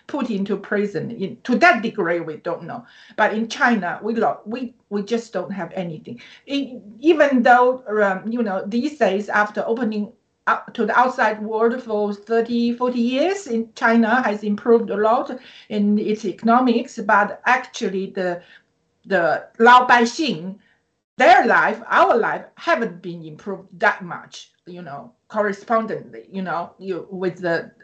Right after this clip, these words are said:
the, the wealth we created. So ninety, ninety percent of the G D P is, uh, controlled by the, um, by the C C P, and only five percent of the G D P,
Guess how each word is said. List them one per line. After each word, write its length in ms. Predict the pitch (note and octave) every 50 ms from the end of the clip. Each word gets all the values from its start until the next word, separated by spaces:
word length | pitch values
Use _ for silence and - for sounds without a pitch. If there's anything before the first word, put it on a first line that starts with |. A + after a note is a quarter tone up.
| _ -
the, 240 | F#3 G3+ F3 E3 E3
the 100 | - -
wealth 460 | E3+ G3 C#4 A#3+ F#3+ D#3 E3+ - F#3
we 100 | E3+ D#3+
created. 640 | D#3+ - - F3 E3 - - - G3 - D3+ C#3+ - _ _ _ - _
So 340 | _ _ D4 C4+ C4 C#4+ C#4
ninety, 500 | C#4 E4 F4+ G4+ F#4+ G4+ F4+ - - - _
ninety 340 | - A#3+ E4+ F#4+ G#4+ G#4 G#4+
percent 420 | - D4 C#4 - - C4+ B3+ A#3+ A#3+
of 160 | A#3 - -
the 120 | - G3
G 180 | G3 - A3 G#3
D 140 | G#3+ A3+ -
P 340 | - - - G#3 G3 E3+ - _ _ _ _
is, 260 | G3 F#3+ F#3+ F#3 F#3+
uh, 220 | E3+ - - -
controlled 580 | - - G#3+ F3+ - - A#3+ G#3+ F#3 D#3 D3 C#3+
by 220 | F3+ E3 D3+ D#3
the, 180 | D#3 D#3+ D3+ D3+ D3 D3 - - A#2 D3
um, 300 | D#3 D3+ D#3 D#3+ D#3 - _ _ _ _ _ _ _ - -
by 220 | E3 G3+ F#3 F3
the 320 | E3+ F3 E3+ E3 D3+ C#3+ D3+
C 180 | - - G#3+
C 160 | G3+ - G#3
P, 320 | F#3+ - C#4+ A#3+ F3+ - - -
and 340 | F3 F3 F3+ E3+ E3+ - -
only 220 | A3 A3 A3 A3 G3+
five 320 | G3+ - D#4 E4+ D4 -
percent 400 | - A#3+ - - - F3+ E3+ E3+
of 140 | E3+ E3 -
the 80 | F3
G 240 | E3+ - E3+ F3 F#3
D 180 | F3+ _ F3+ E3
P, 380 | - - G#3 F#3 E3+ E3+ -